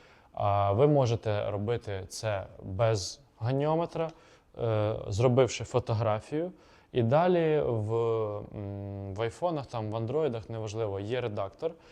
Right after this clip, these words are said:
І ви через редактор, е, лінійку собі проводите лінії. Ми вставимо вам фотку,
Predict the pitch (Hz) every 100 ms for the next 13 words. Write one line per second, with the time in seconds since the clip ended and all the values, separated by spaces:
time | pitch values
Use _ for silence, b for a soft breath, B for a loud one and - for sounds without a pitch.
0 | B B - 123 131 202 202 - 139 127
1 | 135 139 151 - 127 - 120 117 123 151
2 | 196 214 - 147 - B B - - 117
3 | 156 160 131 120 143 131 120 117 110 110
4 | 101 104 127 - 131 113 101 101 101 -
5 | 180 202 -